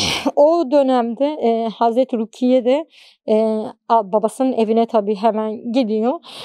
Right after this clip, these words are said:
Babasının evine gidince kendi kardeşleriyle hasret gideriyor. Ümmü Gülsüm ve, e, Fatıma'yla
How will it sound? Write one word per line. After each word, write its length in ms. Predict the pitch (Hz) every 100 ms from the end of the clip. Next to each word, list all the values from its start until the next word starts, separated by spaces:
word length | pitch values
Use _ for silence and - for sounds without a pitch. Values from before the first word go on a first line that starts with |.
| -
Babasının 600 | 220 226 240 - 285 339
evine 640 | - 247 240 233 240 262 277
gidince 640 | 233 226 277 247 262 269 -
kendi 280 | 254 233
kardeşleriyle 760 | 240 247 214 226 - 226 233 240
hasret 500 | 202 233 - 254 247
gideriyor. 500 | 226 202 196 226 233
Ümmü 260 | 220 220 214
Gülsüm 460 | 214 - 233 226
ve, 180 | 220 220
e, 280 | 220 208 202
Fatıma'yla 800 | - 226 220 220 214 214 214 277